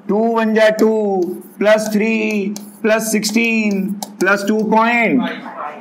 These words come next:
कितना आया, सोलह दो अठारह, तीन इक्कीस और दो तेईस, ट्वेंटी थ्री percent answer खत्म। आया, ऐसे होगा numerical, ये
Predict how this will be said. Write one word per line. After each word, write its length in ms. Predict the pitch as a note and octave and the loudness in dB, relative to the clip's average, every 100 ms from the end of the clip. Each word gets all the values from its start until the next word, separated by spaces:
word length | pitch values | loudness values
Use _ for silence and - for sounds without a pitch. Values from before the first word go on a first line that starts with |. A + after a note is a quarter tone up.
| - | -2
कितना 320 | F#3 G#3+ A3+ | 2 4 6
आया, 260 | A3 G#3 D3 - - | 8 8 6 4 -6
सोलह 260 | F#3 F#3+ | 0 4
दो 100 | G3+ | 6
अठारह, 280 | A3 G#3+ G#3+ | 6 6 6
तीन 180 | G#3+ A3 | 6 2
इक्कीस 220 | G#3+ G#3+ | 0 2
और 100 | A3 | 2
दो 460 | G#3+ A#3 A#3 G#3 D3 - - - - - - | 4 6 6 6 4 0 -12 -20 -20 -8 2
तेईस, 840 | G#3 G3+ D3 - - D#3 D3+ - - - - - F3 | 4 4 0 -4 -8 -10 -12 -16 -20 -20 -20 -12 0
ट्वेंटी 540 | G3 G#3+ G#3+ A3+ A#3 A3+ | 2 2 0 2 0 -2
थ्री 520 | F#3+ F#3+ A3+ B3 C4+ C4+ - - - - - - G3+ F3 F3+ - F#3+ F3 - - - - | -4 -2 0 0 0 -2 -4 -14 -20 -20 -20 -16 -14 -12 -12 -10 -8 -6 -8 -10 -12 0
percent 720 | F#3 D#3+ - G3 F#3 C#3 A2 - D3+ | 2 2 -2 -2 0 0 -2 -2 0
answer 1000 | D#3+ D#3+ D#3 D3+ D3 A#2 - E3+ B2+ - - - | 0 0 -2 -2 -4 -6 0 2 2 -2 -14 -10
खत्म। 400 | - E3 C3+ A2+ - - - - _ - - - - - - _ | -4 -2 0 -4 -6 -14 -20 -20 _ -20 -20 -20 -20 -20 -20 _
आया, 280 | C#3 D3 E3 F#3+ - - - _ - C#3 A2+ - - - D3 | -2 2 2 0 -6 -20 -20 _ -20 -20 -18 -18 -18 -4 0
ऐसे 280 | D3+ D#3 | 0 0
होगा 300 | D#3+ D#3 D3+ | 0 0 0
numerical, 540 | D#3+ D#3 D3 D3 C3+ C#3+ | 0 -2 -2 -2 0 2
ये 400 | D3 C#3+ A2+ | 2 2 0